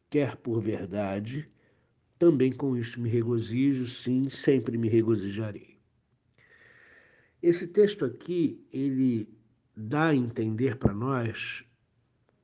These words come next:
sobre como Paulo, preso numa prisão em Roma, lida com as coisas que é levado a experimentar. E isso,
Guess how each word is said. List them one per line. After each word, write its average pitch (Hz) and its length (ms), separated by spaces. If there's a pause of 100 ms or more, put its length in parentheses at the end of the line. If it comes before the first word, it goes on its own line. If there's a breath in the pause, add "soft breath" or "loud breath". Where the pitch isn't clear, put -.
sobre 139 440
como 170 440
Paulo, 160 720 (720)
preso 143 560
numa 117 200
prisão 117 500
em 147 100
Roma, 127 480 (800)
lida 170 640
com 160 320
as 123 160
coisas 139 640
que - 120
é 135 60
levado 113 720 (140)
a 113 100
experimentar. 107 960 (3000 loud breath)
E 170 240
isso, 127 500